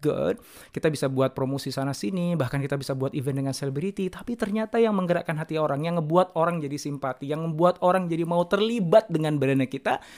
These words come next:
adalah aksi nyata yang kita lakukan.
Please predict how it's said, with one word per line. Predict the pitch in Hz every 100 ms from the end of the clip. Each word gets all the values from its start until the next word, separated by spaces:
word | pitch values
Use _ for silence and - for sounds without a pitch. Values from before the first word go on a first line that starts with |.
| - - -
adalah | - 196 180 -
aksi | 190 - - 185
nyata | 175 165 - 196
yang | 180 165
kita | 143 139
lakukan. | 135 139 151 - -